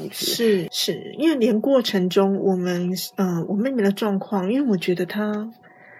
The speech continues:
Speaker 2: 不太再适合再继续用，呃，有加化疗的免疫药剂。那时候医生是认为，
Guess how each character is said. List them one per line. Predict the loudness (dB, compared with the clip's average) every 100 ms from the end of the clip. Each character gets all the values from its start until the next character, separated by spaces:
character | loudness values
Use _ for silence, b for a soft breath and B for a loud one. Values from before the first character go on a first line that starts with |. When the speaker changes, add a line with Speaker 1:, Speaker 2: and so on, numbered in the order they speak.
| B
Speaker 2:
不 | -2
太 | 0 -2
再 | -2
适 | -2 -2 -2
合 | -2 -4 -6 -6
再 | -4 -4
继 | -2 -2
续 | -2 0 0 0
用， | 2 2 0 -6 -16 _ b b b b b -2
呃， | 0 0 -2 -6 0
有 | 0 2
加 | 2 0 0 -6 -8
化 | -2 0 0
疗 | -2 -6 -8
的 | -8 -6
免 | -6 -4
疫 | -2 -2 -2
药 | -4
剂。 | -4 -2
那 | 0
时 | 4 4
候 |
医 | 4 4
生 | 0 -2
是 | -2 0
认 | 2
为， | 0